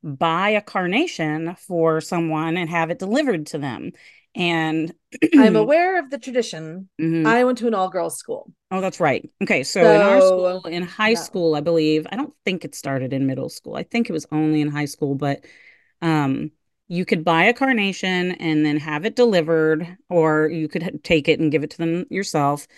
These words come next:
Speaker 1: And you could do a white, a pink, or a red carnation. And white was meant to be, like, friendship,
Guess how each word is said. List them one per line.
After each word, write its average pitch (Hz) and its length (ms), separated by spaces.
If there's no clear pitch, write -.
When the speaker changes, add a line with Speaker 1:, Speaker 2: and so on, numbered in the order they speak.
Speaker 1:
And 160 240
you 160 80
could 160 160
do 151 260
a - 80
white, 175 600
a - 40
pink, 240 460
or 165 160
a 151 60
red 160 460
carnation. 135 680
And 135 160
white 135 320
was 214 200
meant 208 200
to - 80
be, 208 160
like, 220 180
friendship, 180 1000